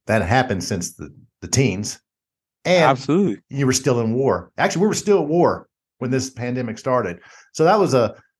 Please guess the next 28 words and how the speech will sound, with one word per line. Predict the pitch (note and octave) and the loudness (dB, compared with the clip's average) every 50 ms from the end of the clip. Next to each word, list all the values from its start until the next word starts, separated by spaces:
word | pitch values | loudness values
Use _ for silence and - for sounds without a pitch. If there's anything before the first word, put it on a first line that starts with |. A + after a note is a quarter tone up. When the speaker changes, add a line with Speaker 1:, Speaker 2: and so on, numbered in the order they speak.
| _ _ _ _ _ _ _ | _ _ _ _ _ _ _
Speaker 1:
that's | - F3+ F#3 | -2 0 0
a, | F#3+ - | 0 -2
that's | - D#3+ E3+ - | -2 -4 -4 0
a | |
lot | C#3+ D3+ D3+ C#3+ | 2 2 4 4
against | C3+ C3 B2+ D#3+ E3 - - | 2 2 2 0 0 0 -2
you. | C#3 C3 C3+ C3 | -2 -4 -4 -4
You, | A#2 B2 B2+ | -4 -4 -4
you | A2+ B2+ | -4 -8
cracked | B2+ - D#3+ D3 C3+ - | -4 0 0 0 0 -2
the | - | -6
code, | - - F3+ F#3+ F3+ D3+ A#2 | -2 0 2 2 2 2 0
man. | G#2 G#2 G#2+ B2+ | -2 -2 0 0
That's | C#3 C#3 C3+ - | -2 -2 -4 -2
good. | - F3 F3+ C#3 F#2 F2 - _ _ | 0 0 2 2 0 -2 -8 _ _
You | - A2+ | -20 -4
crack-, | - F3+ F3+ - | -2 -2 0 0
but | F3+ B3+ A#3 | 0 0 2
you | A#3 B3 | 2 2
know | B3 A#3+ A#3 | 4 4 4
what? | A#3+ A3+ G3 | 4 2 0
You | G3+ G3+ | -2 -4
used | G3 G#3 G#3+ G#3 G#3 F#3 - - - - | -2 -2 -2 -2 -2 -4 -8 -12 -8 -2
basic, | - E3+ F#3 F3+ F3+ F#3+ F3+ F3+ F3+ _ _ _ _ _ _ _ _ _ _ _ | 0 0 0 0 0 -4 -4 -4 -6 _ _ _ _ _ _ _ _ _ _ _
treat | - - F3 F#3 E3+ | -6 -4 -4 -4 -2
humans | A2+ D#3+ F3 E3+ D#3+ D#3 B2+ | -4 -2 -2 -2 -2 -4 -2
like | C#3+ C#3 B2+ - | -2 -2 -2 -4
humans. | B2 A2+ F#2 D2 C#2+ - - _ | -6 -8 -8 -10 -14 -20 -20 _